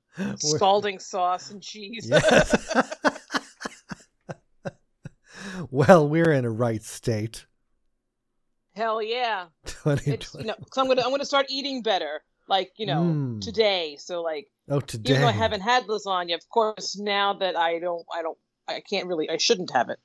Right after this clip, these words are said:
Speaker 1: Mm.
Speaker 2: I want it.
Speaker 1: Of course. So is that what we're doing? <laughs> Are we going to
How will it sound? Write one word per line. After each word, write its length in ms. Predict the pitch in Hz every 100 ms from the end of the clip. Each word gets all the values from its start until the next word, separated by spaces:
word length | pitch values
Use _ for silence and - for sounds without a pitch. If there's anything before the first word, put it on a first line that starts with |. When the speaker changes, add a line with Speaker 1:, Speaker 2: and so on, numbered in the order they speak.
| _
Speaker 1:
Mm. 220 | 113 110 92 _ _ _ -
Speaker 2:
I 100 | 151
want 240 | 156 123
it. 60 | - _ _ _
Speaker 1:
Of 60 | -
course. 480 | - 240 - - - _ _ _ _ _ - - - -
So 240 | - - 147
is 180 | 139 127
that 280 | 135 135 - - -
what 180 | 143 143
we're 100 | 139
doing? 500 | 131 131 143 151 156 - - - -
<laughs> 440 | - - 262 - -
Are 140 | - -
we 100 | 180
going 300 | 160 151 147
to 140 | 139